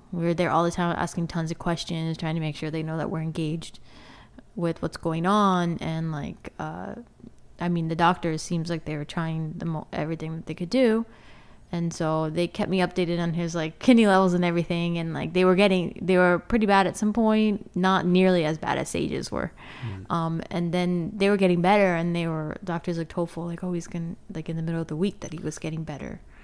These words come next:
Speaker 2: Yeah. Was that because, like, they did the culture and they found the E. coli, and then they did the antibiotic?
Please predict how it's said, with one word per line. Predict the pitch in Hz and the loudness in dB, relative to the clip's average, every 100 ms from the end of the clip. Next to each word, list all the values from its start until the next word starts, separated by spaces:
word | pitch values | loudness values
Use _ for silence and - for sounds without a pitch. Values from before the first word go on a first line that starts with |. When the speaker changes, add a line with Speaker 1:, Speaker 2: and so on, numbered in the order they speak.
| - - | -16 -10
Speaker 2:
Yeah. | 98 87 - | -10 -10 -10
Was | 104 | -4
that | 107 104 | -2 -4
because, | - 113 101 - - - - | 0 0 0 -4 -14 -14 -6
like, | 107 - | -6 0
they | 107 | 0
did | 107 147 | 2 2
the | 127 | 2
culture | - 117 - 92 | 4 2 2 0
and | 95 | 0
they | 95 | 0
found | - 110 92 | 2 0 0
the | |
E. | 98 | -4
coli, | - 95 82 80 | -6 -8 -8 -8
and | 82 90 | -6 -6
then | 90 | -6
they | 90 | -6
did | 87 98 90 | -6 -6 -6
the | 87 | -6
antibiotic? | 98 92 95 90 87 101 104 | -6 -4 -4 -4 -4 -2 -4